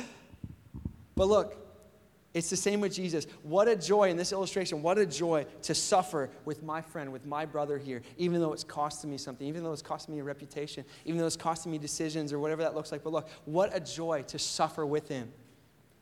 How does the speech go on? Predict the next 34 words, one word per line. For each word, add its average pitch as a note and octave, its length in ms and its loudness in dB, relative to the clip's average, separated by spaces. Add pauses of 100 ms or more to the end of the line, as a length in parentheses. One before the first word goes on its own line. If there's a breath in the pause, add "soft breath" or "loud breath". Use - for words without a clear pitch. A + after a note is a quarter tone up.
And C#3+ 80 -4
it's C#3 100 -6
the - 60 -6
same E3 240 -4
with E3 100 -4
Jesus. C#3 520 -10 (500 soft breath)
What E3 300 0
a E3+ 80 0
joy. E3 380 0 (180 loud breath)
Look, E3 300 0
it E3 120 0
hurts G3+ 360 0
sometimes G3 420 0
suffering F#3 300 -4
for F3 140 -2
Jesus, E3+ 480 -4 (320 loud breath)
doing F3+ 420 6 (120)
what D#3+ 580 2
Jesus E3+ 360 0
has D3 100 -6
called F3+ 300 0
us F#3 140 -6
to D#3+ 80 -10
do, E3+ 100 -2
this E3+ 160 -6
kind F#3 140 -6
of F3+ 40 -12
thing. F#3 120 -6
But F3 140 -10
look, F3 200 -2 (140 loud breath)
if D3+ 200 -4
we F#3+ 260 2
love E3+ 580 -2
Jesus, D#3 640 -6